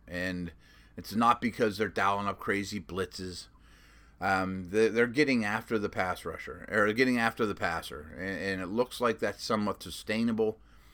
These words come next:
Flowers is a really good player, and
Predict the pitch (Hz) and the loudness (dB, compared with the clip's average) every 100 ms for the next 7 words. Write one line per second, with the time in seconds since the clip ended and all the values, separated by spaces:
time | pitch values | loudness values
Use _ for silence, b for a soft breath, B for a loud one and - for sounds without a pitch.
0 | b b - 143 180 202 147 110 101 82 | b b -4 4 6 6 6 4 0 -6
1 | 90 76 87 98 82 71 82 71 - 78 | -6 -4 0 0 0 -4 -8 -8 -8 -8
2 | 71 - - - - 95 98 90 82 | -8 -10 -16 -14 -8 -4 -2 -2 -6